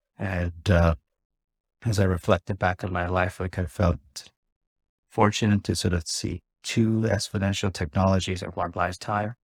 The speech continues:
When I started university, there was this thing called W W W dot, and nobody knew how it would play out. Thirty years later, it was just another thing out there. And, uh,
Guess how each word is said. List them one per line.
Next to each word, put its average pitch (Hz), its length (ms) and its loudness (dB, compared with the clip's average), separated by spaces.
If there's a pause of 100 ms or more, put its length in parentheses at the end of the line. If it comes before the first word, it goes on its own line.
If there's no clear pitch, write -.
(240)
When 92 140 -2
I 87 80 0
started 98 420 0
university, 95 580 -2
there 92 140 2
was 87 140 -2
this 85 160 -6
thing 92 220 -2
called 90 320 0 (120)
W 95 340 0
W 90 580 -2
W 92 320 -2
dot, 87 580 0 (640)
and 92 220 0
nobody 95 400 2
knew 98 500 0
how 95 300 0
it 92 60 2
would 90 140 -4
play 90 300 2
out. 98 220 0 (240)
Thirty 98 240 0
years 92 320 -4
later, 95 320 0
it 117 40 2
was 92 140 -2
just - 240 -4
another 90 540 -4 (340)
thing 104 220 2
out 117 280 2
there. 78 280 0 (680)
And, 87 680 -2
uh, 90 300 2